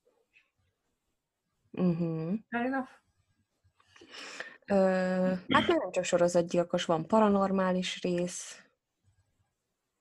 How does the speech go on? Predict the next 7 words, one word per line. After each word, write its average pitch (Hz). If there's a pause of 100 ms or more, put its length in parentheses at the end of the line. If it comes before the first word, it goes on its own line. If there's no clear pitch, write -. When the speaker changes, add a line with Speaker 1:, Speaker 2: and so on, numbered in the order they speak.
(120)
Speaker 2:
Minden, 277
ami 202 (580)
Speaker 1:
Minden, 190
ami 185 (580)
morbid. 160 (420)
Speaker 2:
Unusual. 214 (4000)
Speaker 1:
Ö, 202